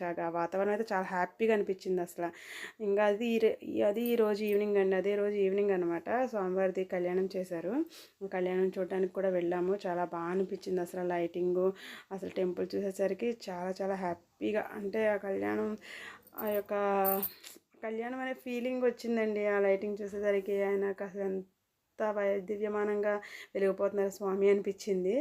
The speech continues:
చాలా బాగా అనిపించింది నాకైతే. ఆ రోజు వెళ్ళాము, ఇంకా కళ్యాణం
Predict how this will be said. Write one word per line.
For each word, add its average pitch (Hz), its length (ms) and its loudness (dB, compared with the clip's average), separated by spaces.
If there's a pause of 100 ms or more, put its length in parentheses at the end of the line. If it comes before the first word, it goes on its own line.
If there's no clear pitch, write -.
చాలా 202 240 -4
బాగా 190 200 -2
అనిపించింది 196 520 -4
నాకైతే. 185 460 -4 (480)
ఆ 196 40 -4
రోజు 196 220 4
వెళ్ళాము, 196 560 2
ఇంకా 202 180 0
కళ్యాణం 190 360 2